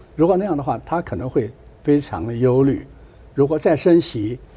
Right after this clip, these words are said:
会让这个购屋者的意愿更为降低，可能这个打击会变成，啊，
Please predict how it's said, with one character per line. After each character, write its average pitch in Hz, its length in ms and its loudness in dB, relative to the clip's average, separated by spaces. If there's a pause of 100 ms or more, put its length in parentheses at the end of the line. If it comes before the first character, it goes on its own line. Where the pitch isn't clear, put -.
(200)
会 160 140 0
让 139 200 0 (400)
这 147 140 -4
个 107 80 -8
购 180 220 4
屋 160 200 6
者 139 200 -6
的 135 100 -4
意 156 140 2
愿 135 280 2
更 151 200 2
为 123 120 -2
降 127 300 0
低， 143 240 0 (560)
可 - 100 -6
能 107 160 -4
这 139 120 -2
个 113 60 -4
打 80 200 -6
击 104 200 -8
会 101 200 -8 (640)
变 - 160 -6
成， 76 300 -8 (260)
啊， 65 320 -12